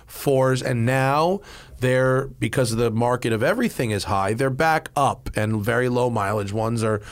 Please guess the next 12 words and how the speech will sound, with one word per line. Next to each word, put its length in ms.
high 320
fours, 680
maybe 480
low 300
fives, 520
and 80
there's 100
a 60
ton 260
of 60
money. 360
Um, 500